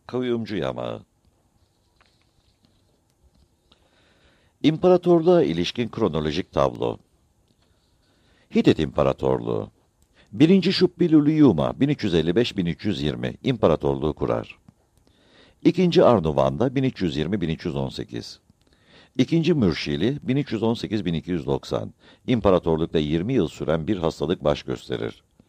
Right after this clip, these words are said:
İkinci Muvatalli, bin iki yüz doksan, bin iki yüz yetmiş iki. On iki Mayıs bin iki yüz yetmiş dört, Kadeş Savaşı, Kuzey Suriye.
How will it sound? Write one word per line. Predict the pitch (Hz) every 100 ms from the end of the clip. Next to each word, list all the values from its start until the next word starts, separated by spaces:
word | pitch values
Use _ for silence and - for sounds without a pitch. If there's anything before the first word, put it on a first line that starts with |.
| _ _ _ _ - _
İkinci | 147 175 175 170
Muvatalli, | 117 73 73 73 69 64 67
bin | 104
iki | 117 107
yüz | 104 90
doksan, | 82 101 90
bin | 85
iki | 82
yüz | 85 69
yetmiş | 69 69 -
iki. | 62 64 57 - _ _ _ _ _ _ _ _ - _ _
On | 196
iki | 175 -
Mayıs | 80 82 -
bin | 87
iki | 82 82
yüz | 76
yetmiş | 78 78 80 -
dört, | 127 -
Kadeş | 147 127 76 67
Savaşı, | 69 60 65 71
Kuzey | 107 107 101
Suriye. | - 73 65 62 60